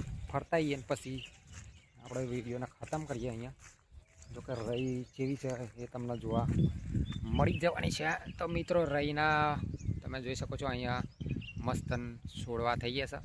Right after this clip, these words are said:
અને શેંગો પણ આવી ગઈ છે. શેંગો જબરજસ્ત આવી છે. અને મિત્રો, શેંગોમાં કંઈ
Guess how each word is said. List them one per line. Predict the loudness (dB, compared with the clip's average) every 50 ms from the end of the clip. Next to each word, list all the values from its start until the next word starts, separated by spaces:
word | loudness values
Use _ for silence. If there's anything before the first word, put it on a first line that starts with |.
| -4 -2 0 0 0
અને | -2 -2 -2 -2 -2 -4
શેંગો | -4 -2 0 0 0 2 2 0 2
પણ | 4 6 6
આવી | 6 6 6
ગઈ | 4 2 2 0
છે. | -2 -4 -4 -6 -6 -6 -6 -6 -10 -14 -14 -14 -16 _ _ -16
શેંગો | -4 -2 -2 -2 0 -2 -2 -2
જબરજસ્ત | -2 0 -2 0 -2 -2 -2 0
આવી | 2 2 4
છે. | 4 2 0 -4 -10 -18 -20 -20 -20 -20 -16 -14 -16 -16 _ _ -8
અને | -4 -2 0 2 4 4 4 4
મિત્રો, | 4 2 2 2 4 4 6 8 8 6 4 2 -2 -8 _ -20 -20 -12
શેંગોમાં | 0 2 4 6 6 8 10 10 10 10 10 10 8 8 6 2 -4 -14 -20 _ _ _ _ _ _ _ _ _ _ _
કંઈ | 2 4 4 6 6 6 4 2